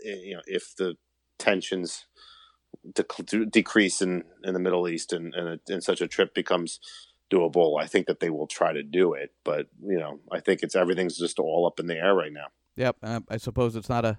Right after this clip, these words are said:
Speaker 2: bad time for dis-,
Speaker 1: Mm.
Speaker 2: diplomacy either. Uh, Brian Sciaretta, our guest here, uh, a guy who, uh, understands this U S men's national team, and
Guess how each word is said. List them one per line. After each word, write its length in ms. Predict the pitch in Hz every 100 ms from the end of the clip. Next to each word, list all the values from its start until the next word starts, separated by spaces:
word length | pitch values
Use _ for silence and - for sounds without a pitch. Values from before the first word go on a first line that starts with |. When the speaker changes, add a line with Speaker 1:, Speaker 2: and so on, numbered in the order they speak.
| -
Speaker 2:
bad 260 | 120 117 -
time 280 | 127 113
for 180 | 107 120
dis-, 220 | 107 104
Speaker 1:
Mm. 180 | 175 160
Speaker 2:
diplomacy 720 | - - - 135 123 - 107
either. 320 | 110 117 113 95 - - - - -
Uh, 160 | 113
Brian 340 | 107 135 143 139
Sciaretta, 420 | - 139 147 143
our 140 | 143
guest 380 | 135 139 147 -
here, 320 | 156 160 165
uh, 180 | 117 110
a 60 | 113
guy 300 | 110 117 123
who, 320 | 127 120 117
uh, 180 | 110 113 -
understands 560 | 135 135 131 151 135 127
this 160 | 113
U 160 | 131 131
S 120 | 117
men's 320 | 117 123 113
national 480 | 120 123 123 151 123
team, 360 | 107 139 131
and 120 | 131